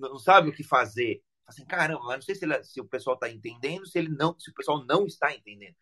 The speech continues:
Se eles estão amando ou se eles estão odiando." Então, eu,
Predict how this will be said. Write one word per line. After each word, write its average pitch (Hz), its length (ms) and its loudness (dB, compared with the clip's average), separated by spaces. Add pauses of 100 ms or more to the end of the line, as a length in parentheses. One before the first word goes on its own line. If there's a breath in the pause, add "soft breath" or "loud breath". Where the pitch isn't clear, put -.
(200)
Se - 140 -8
eles 123 140 -8
estão 117 240 -2
amando 131 520 2 (180)
ou 135 180 -2
se - 140 -6
eles 127 160 -4
estão 117 280 -4
odiando." 101 760 2 (280 soft breath)
Então, 107 300 -4
eu, 101 80 -2